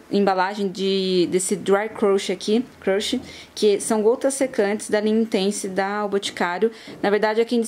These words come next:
Berenice já tinha, eu sempre usava deles. Depois que o Boticário fez, eu passei a adquirir, né?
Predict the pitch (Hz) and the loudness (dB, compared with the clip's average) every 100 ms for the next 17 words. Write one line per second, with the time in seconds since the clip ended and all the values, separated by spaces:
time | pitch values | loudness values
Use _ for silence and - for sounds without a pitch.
0 | 220 240 233 226 226 208 214 - 233 240 | 0 2 2 2 2 0 0 2 2 2
1 | 240 226 247 220 202 196 202 233 254 - | 0 0 2 2 0 2 2 2 -2 -12
2 | - _ 196 220 220 226 214 - 208 214 | -20 _ 2 2 2 2 2 0 -2 0
3 | 214 214 202 202 - 190 202 196 202 254 | 2 2 2 -2 -2 -2 0 -2 0 0
4 | 247 247 240 247 | 4 4 4 0